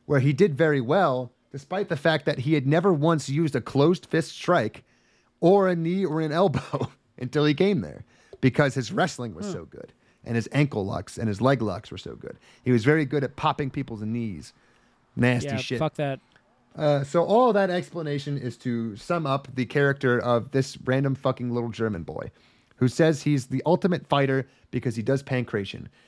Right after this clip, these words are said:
Speaker 1: And for some godforsaken reason, will fight in a goddamn slave pit
Speaker 2: <laughs>
Speaker 1: arena
Speaker 2: Yeah.
Speaker 1: for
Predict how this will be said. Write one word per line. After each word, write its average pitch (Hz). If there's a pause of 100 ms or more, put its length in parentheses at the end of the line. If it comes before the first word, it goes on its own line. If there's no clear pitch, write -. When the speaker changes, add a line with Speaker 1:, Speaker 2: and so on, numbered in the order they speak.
(100)
Speaker 1:
And 120
for 113
some 180
godforsaken 170
reason, 117 (280)
will 131
fight 165 (460)
in 226
a 185
goddamn 160
slave 143
pit 170
Speaker 2:
<laughs> 151
Speaker 1:
arena 160 (1400)
Speaker 2:
Yeah. 143
Speaker 1:
for 170